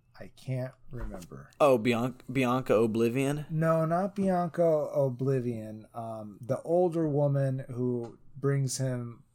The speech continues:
Speaker 1: uh, softcore porn and stuff like that.
Speaker 2: Oh,
Speaker 1: And he
Speaker 2: right,
Speaker 1: has
Speaker 2: the media,
Speaker 1: her go and
Speaker 2: the other media
Speaker 1: investigate
Speaker 2: lady.
Speaker 1: Videodrome for him.
Speaker 2: Mm-hmm.
Speaker 1: Uh, she's
Speaker 2: That
Speaker 1: another
Speaker 2: doesn't go
Speaker 1: fairly
Speaker 2: well.
Speaker 1: interesting character. She's got, like, a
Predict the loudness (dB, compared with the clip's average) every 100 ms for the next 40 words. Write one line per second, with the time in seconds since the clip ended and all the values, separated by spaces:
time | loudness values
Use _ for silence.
0 | _ -10 -8 -6 -2 -2 -2 -4 -4 -4
1 | -6 -8 -8 -10 -12 -10 -8 -6 -8 -8
2 | -12 -10 -12 -10 -14 -16 _ _ _ -20
3 | -8 -2 2 4 4 4 2 2 0 0
4 | -4 -4 -2 0 0 -2 -2 -2 -4 -6
5 | -10 -8 -6 -4 -6 -8 -10 -10 -10 -12
6 | -16 -12 -10 -10 -12 -14 -14 -14 -16 -14
7 | -10 -10 -12 -18 -20 _ _ _ _ _
8 | _ -20 -20 -20 _ _ -14 -12 -12 -14
9 | -16 -20 _ _ _ _ -14 -12 -10 -12
10 | -10 -4 -4 -2 0 0 0 -2 -2 -2
11 | -2 -4 -8 -8 -8 -8 -8 -8 -8 -10
12 | -10 -8 -10 -14 -10 -8 -8 -10 -12